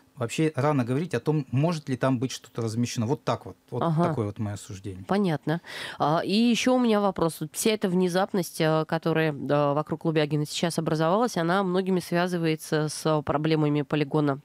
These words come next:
Speaker 2: а, в Осинцах, да, а, Осинцы-Осинцы. А, говорят, что, ну,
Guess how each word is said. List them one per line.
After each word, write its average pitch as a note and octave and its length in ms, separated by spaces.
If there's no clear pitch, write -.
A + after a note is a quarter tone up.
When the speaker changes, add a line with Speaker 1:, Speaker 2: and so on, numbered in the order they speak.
Speaker 2:
а, C#3 140
в C#3 120
Осинцах, E3+ 460
да, A#3+ 320
а, D#3 300
Осинцы-Осинцы. D3 880
А, C#3 160
говорят, F3 360
что, D#3+ 760
ну, D#3 240